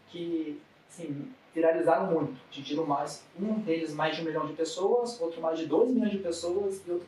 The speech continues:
três milhões de pessoas. Então, foram os fatores aí que fez eu crescer muito rápido no Instagram, me tornar um pouco conhecido, e até pessoas conhecidas que eu sempre admirei vieram, é, estar atrás de mim por conta desses três posts.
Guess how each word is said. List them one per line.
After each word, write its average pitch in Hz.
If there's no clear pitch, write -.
três 220
milhões 185
de 175
pessoas. -
Então, 202
foram 254
os -
fatores 196
aí 165
que -
fez 170
eu 175
crescer -
muito 175
rápido 156
no 160
Instagram, 185
me 165
tornar 160
um 156
pouco 165
conhecido, 190
e 151
até -
pessoas 190
conhecidas 180
que -
eu 165
sempre 196
admirei 190
vieram, 220
é, 160
estar 165
atrás 165
de 175
mim 180
por -
conta 196
desses 175
três 170
posts. 131